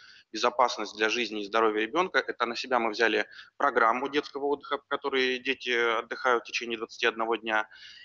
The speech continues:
и подготовку кадров, в том числе административного персонала для вожатых, для, м, для тех, кто организационными вопросами зати-, занимается на терри-,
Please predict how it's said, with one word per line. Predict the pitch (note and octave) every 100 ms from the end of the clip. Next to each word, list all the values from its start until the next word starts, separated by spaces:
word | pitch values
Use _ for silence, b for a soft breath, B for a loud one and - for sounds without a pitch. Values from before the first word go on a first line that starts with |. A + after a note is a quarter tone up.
| B
и | -
подготовку | - C3 C3 - D#3+ -
кадров, | - C3 G#2 F#2 - _ _
в | -
том | D3+ D#3+
числе | - A#2+
административного | A#2 B2+ - C3 C3+ G#2 G2
персонала | - - A2+ D3 F3 A2+
для | G#2
вожатых, | G2+ G2+ D3 F3 C#3+ - A2
для, | G2 G2 G2 _ _
м, | G2+ G2+ G2+ G2+ G2 G2 G2
для | G#2+ G#2 G#2 G2+ G2 F#2+ G2+
тех, | A#2+ -
кто | - G2+ G2+ F#2+ B B B
организационными | G#2 G#2+ G#2 F3+ E3+
вопросами | C#3+ C#3 C#3 - B2
зати-, | A#2 - A2
занимается | A#2 B2 A#2 -
на | A2
терри-, | - A2+ A2